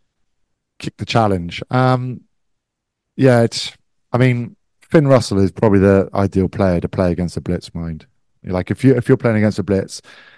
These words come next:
you need someone like that at ten, maybe George Ford as well, because they see things that other players don't, and your kicking game has to be spot on.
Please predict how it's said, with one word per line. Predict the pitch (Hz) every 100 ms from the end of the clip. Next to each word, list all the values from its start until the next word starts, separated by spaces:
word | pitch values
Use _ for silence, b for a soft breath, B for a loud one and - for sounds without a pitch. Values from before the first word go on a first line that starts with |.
| B B
you | 110 113
need | 110
someone | 92 117 101
like | 98 -
that | 98 92 _ _ _ _
at | 110 -
ten, | - 95 85 82 -
maybe | 127 110
George | 104 98
Ford | - 98 90 85 - _ -
as | 101 82
well, | 95 85
because | 90 - 95 92 - - b b b b _
they | - 120
see | 113 110
things | 92 104 92 87 87 - - - _ _ _ _ _ _ _
that | - 90 87 - _ _ _ -
other | 104 95
players | 101 95 90
don't, | - 90 82
and | 98 95
your | 95
kicking | - 139 117
game | 101 95 92
has | 87 98 -
to | 92
be | 90
spot | - - 107 95
on. | 85 76